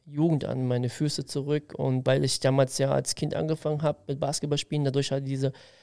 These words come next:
ganze Leidenschaft entstanden ist, bin ich quasi so ein Collector von Jordan eins bis dreizehn. Aber es sind halt wirklich viele, die es halt wirklich so denken. Aber nochmal zurückzukommen, ja, diese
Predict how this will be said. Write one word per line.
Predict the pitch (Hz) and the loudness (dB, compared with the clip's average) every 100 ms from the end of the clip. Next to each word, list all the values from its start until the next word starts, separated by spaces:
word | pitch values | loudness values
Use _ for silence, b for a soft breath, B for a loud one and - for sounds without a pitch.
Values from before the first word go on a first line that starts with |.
| b - | b 0
ganze | 139 139 | 2 4
Leidenschaft | 135 139 147 - 139 - | 2 2 0 -2 -2 -2
entstanden | 139 - 147 147 143 | -6 -2 -2 -2 -8
ist, | - 156 - - _ | -6 -4 -6 -10 _
bin | 135 | -2
ich | 135 - | -2 0
quasi | 135 131 131 | 0 0 0
so | 131 | -2
ein | 143 | -4
Collector | 131 139 139 135 139 | -4 0 0 2 -2
von | 131 131 127 123 | -2 -2 0 0
Jordan | 131 135 120 | 2 2 0
eins | - 131 | -4 -4
bis | - 135 | -10 -6
dreizehn. | - 139 - 147 139 - _ _ _ - | -2 -2 -2 -8 -8 -12 _ _ _ 0
Aber | 127 | 2
es | 139 | 4
sind | 160 | 6
halt | 151 139 - | 6 4 -2
wirklich | 143 - | -4 -4
viele, | - 135 135 | -2 2 2
die | 135 | 0
es | 143 135 | -4 -2
halt | 123 143 | -2 -2
wirklich | 131 123 | -4 -4
so | 131 | -2
denken. | 131 127 - 139 127 _ _ | 0 -2 -4 -12 -14 _ _
Aber | - 147 151 147 | -4 4 4 4
nochmal | 139 135 135 | 2 4 4
zurückzukommen, | 151 - 185 - 185 185 180 | 0 -4 -4 4 4 4 0
ja, | - | 2
diese | 156 139 143 139 131 | 2 4 4 4 2